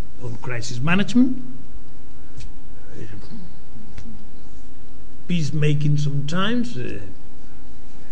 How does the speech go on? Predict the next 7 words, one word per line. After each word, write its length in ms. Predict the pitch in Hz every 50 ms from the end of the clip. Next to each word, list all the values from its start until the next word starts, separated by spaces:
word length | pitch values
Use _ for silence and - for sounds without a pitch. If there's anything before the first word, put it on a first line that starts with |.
| - -
in 100 | - - - 104 101 98 - -
Congo, 460 | - 175 185 185 185 - 247 214 220 - - - - - - - 113
really 380 | 117 120 123 147 165 156 135
in 120 | - - 147
a 520 | 147 - 147 - - - - - - -
fundamental 680 | - 110 110 107 110 117 120 120 117 - - 120 113 113
manner. 380 | 117 123 135 156 165 185 -